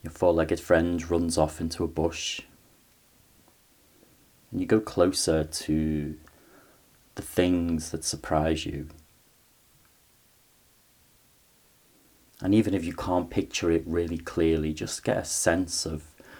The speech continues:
what could be there, what possibilities are there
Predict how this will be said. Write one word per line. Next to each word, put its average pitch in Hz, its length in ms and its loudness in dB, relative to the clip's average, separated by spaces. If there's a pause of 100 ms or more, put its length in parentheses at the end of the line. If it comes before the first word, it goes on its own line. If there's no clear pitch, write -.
what - 280 -6
could 80 320 -4
be 78 160 2
there, 76 360 -2
what 76 220 -8
possibilities 78 920 -4
are - 80 -6
there 76 400 -8